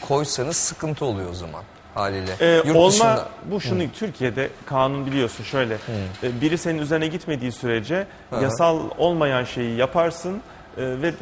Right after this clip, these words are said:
Speaker 2: bir şekilde hayatında devam eder.
Speaker 1: Hı.
Speaker 2: Ne zaman ki, e,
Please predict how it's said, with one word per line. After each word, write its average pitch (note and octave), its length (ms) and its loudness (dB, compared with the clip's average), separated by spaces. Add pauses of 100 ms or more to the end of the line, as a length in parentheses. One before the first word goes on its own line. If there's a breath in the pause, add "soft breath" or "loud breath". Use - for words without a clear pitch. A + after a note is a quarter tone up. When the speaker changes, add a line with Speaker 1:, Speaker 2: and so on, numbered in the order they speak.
(100)
Speaker 2:
bir G#3 60 -6
şekilde D3+ 400 -4
hayatında E3 580 0
devam D#3 280 2
eder. A2 220 0
Speaker 1:
Hı. A2 60 -6
Speaker 2:
Ne F#3 100 0
zaman E3+ 360 2
ki, E3+ 180 -6 (440 loud breath)
e, B2+ 200 2